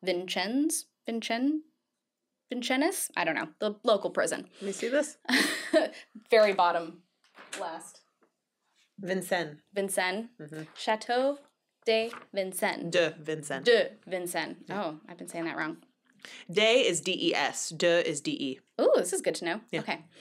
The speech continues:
Speaker 1: Um, so yeah, so the prison was getting fucking crowded. Um, her list of customers, too, was deeply troubling to authorities and included many prominent faces in the court.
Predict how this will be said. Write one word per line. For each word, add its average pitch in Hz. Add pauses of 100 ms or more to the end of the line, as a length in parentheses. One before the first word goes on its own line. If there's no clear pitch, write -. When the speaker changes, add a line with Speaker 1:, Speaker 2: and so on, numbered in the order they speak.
(540)
Speaker 1:
Um, 220 (1040)
so 269
yeah, 269
so 208
the 214
prison 294
was 240
getting 208
fucking 185
crowded. 151 (580)
Um, 180
her 220
list 226
of 262
customers, 247
too, 202
was 208
deeply 170
troubling 165
to 165
authorities 160 (840)
and 180
included 180
many 170
prominent 170
faces 175
in 185
the 170
court. -